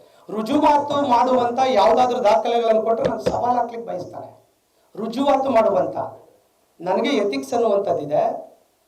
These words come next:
ನನಗೆ ಕೂಡ ಸಂಘಟನೆಯಲ್ಲಿ ಕೆಲಸ ಮಾಡಿದ್ದೇನೆ. ಯಾವ ಸಂದರ್ಭದಲ್ಲಿ ಎಲ್ಲಿ ಮಾಡ್ಬೇಕು, ಹೇಗ್ ಮಾಡ್ಬೇಕು ಅನ್ನೋದು ನನಗೆ ಗೊತ್ತಿದೆ. ಆ ಸಂದರ್ಭ ಬಂದಾಗ ಅದನ್ನ ಮಾಡೋಣ. ಆ ಸಂದರ್ಭ ಇನ್ನೂ ಬಂದಿಲ್ಲಲ್ಲ, ಬರೋದು ಇಲ್ಲಲ್ಲ, ಬಂದಾಗ ಯೋಚನೆ ಮಾಡೋಣ.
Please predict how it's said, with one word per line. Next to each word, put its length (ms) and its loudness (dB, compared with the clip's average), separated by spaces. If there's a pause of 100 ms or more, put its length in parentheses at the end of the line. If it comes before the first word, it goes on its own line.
ನನಗೆ 340 0
ಕೂಡ 160 -2
ಸಂಘಟನೆಯಲ್ಲಿ 580 -2
ಕೆಲಸ 220 -6 (100)
ಮಾಡಿದ್ದೇನೆ. 680 -4 (280)
ಯಾವ 260 4
ಸಂದರ್ಭದಲ್ಲಿ 520 2
ಎಲ್ಲಿ 180 6
ಮಾಡ್ಬೇಕು, 340 2
ಹೇಗ್ 240 -2
ಮಾಡ್ಬೇಕು 320 -2
ಅನ್ನೋದು 180 -2
ನನಗೆ 280 -2
ಗೊತ್ತಿದೆ. 600 -4 (180)
ಆ 80 4
ಸಂದರ್ಭ 360 2
ಬಂದಾಗ 360 0
ಅದನ್ನ 180 0
ಮಾಡೋಣ. 320 2
ಆ 120 -2
ಸಂದರ್ಭ 380 0
ಇನ್ನೂ 220 0
ಬಂದಿಲ್ಲಲ್ಲ, 840 -6 (580)
ಬರೋದು 300 0
ಇಲ್ಲಲ್ಲ, 300 -2 (560)
ಬಂದಾಗ 320 0
ಯೋಚನೆ 280 0
ಮಾಡೋಣ. 240 -4